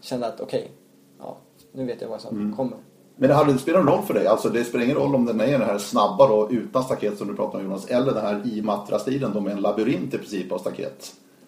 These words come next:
Speaker 1: Eh, kan fundera mycket på det innan, men just då så inte.
Speaker 2: Nej, nej.
Speaker 1: Eh, då gäller det bara
Speaker 2: Det är liksom bara att hantera
Speaker 1: att hantera det.
Speaker 2: Mm.
Speaker 1: Exakt.
Speaker 2: Mm.
Speaker 1: Och <laughs> nu i efterhand kanske visar att jag klarar av både och egentligen. Så att det, eh,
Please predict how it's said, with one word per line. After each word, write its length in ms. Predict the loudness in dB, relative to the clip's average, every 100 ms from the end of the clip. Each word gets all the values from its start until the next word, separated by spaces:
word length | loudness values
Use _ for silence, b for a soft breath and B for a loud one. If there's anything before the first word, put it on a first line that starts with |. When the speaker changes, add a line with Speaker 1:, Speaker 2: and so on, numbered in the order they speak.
| -20
Speaker 1:
Eh, 440 | -18 -16 -14 -12 -10
kan 160 | -6 -4
fundera 340 | -2 0 2
mycket 240 | 0 -2 2
på 80 |
det 120 | 4 4
innan, 360 | 2 0 0
men 100 | 0
just 180 | -2 -4
då 220 | -2 0
så 120 | 0 -4
inte. 540 | -6 -4 0 2 0 -6
Speaker 2:
Nej, 140 | -8 -6
nej. 320 | -4 -2 -2
Speaker 1:
Eh, 60 | -2
då 160 | 2 4
gäller 280 | 4 4
det 60 | 2
bara 200 | 4 4
Speaker 2:
Det 60 | 6
är 40 |
liksom 200 | 4 6
bara 100 | 6
att 60 | 6
hantera 340 | 4 4 4
Speaker 1:
att 80 | 4
hantera 380 | 2 2 2 4
det. 60 | 2
Speaker 2:
Mm. 220 | -2 -2
Speaker 1:
Exakt. 320 | -4 -2 -2
Speaker 2:
Mm. 240 | -2 -4 -4 B B B B _
Speaker 1:
Och 480 | 0 4 6 6 4 0 -10 -18 -20 -20
<laughs> 460 | -20 -16 -14 -10
nu 580 | -6 -2 0 0 0 0
i 60 | 0
efterhand 380 | 0 0 0 0
kanske 160 | 0
visar 220 | 0 0 0
att 80 |
jag 100 | -2
klarar 200 | -2 -2
av 140 | 0 -2
både 200 | -4 -4
och 320 | -6 -8 -12
egentligen. 420 | -6 -6 -6 -14
Så 100 | -10
att 120 | -6 0
det, 180 | 6 6 4 b b b b _
eh, 60 | -20